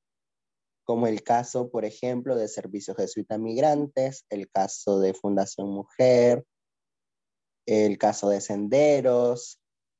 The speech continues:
de Red, em, está irca, por ejemplo, irca es, es una organización que está especializada en tratar temas migratorios y de refugio de personas L G B T I Q.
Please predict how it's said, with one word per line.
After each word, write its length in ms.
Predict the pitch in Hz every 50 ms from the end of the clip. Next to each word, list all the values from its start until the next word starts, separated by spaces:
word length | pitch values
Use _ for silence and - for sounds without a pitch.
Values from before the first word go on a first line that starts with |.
| _ _
de 200 | 107 110 104 98
Red, 480 | - 101 110 123 131 135 131 127 123 - - _ _ _ _ _ _ _ _ _ _ _ _ _ _ _ _ _ _ _
em, 840 | - 98 104 104 104 104 104 104 104 101 101 101 98 95 95 95 - _ _ _ _ _ _ _ _ _ _ _ _ _ _ _ _
está 480 | - 117 120 - - - 120 110 101 - -
irca, 480 | 135 147 160 160 156 160 - 139 131
por 120 | - 120 110
ejemplo, 380 | 107 - 117 110 101 120 117
irca 560 | 117 120 135 139 147 135 - - 120 123 147 143
es, 240 | 143 139 _ _ _
es 100 | - 117
una 220 | 117 123 113 117
organización 680 | 117 110 120 117 117 120 120 - 107 - - 110 110 107
que 120 | - - 117
está 640 | 113 - _ _ - 104 104 104 110 113 120 - _ _ _ _ _ _ _ -
especializada 960 | - 156 - - 165 160 - 156 147 139 143 - - 120 110 110 107 113 120
en 140 | 123 120 -
tratar 400 | 113 104 - - 110 107 - -
temas 360 | _ - 117 113 110 110 117 -
migratorios 600 | 113 107 107 101 98 - _ 113 110 113 123 -
y 80 | -
de 120 | 135 135 127
refugio 640 | 131 135 - - 147 151 151 - - 160 165 160 _ _ _ _ _ _ _
de 100 | 127 123
personas 520 | - - - - - 117 120 120 123 - -
L 220 | - 127 123 123 120 120
G 140 | - 113
B 120 | 107 107 104
T 140 | - 104 101
I 180 | 104 101 - _
Q. 220 | - - -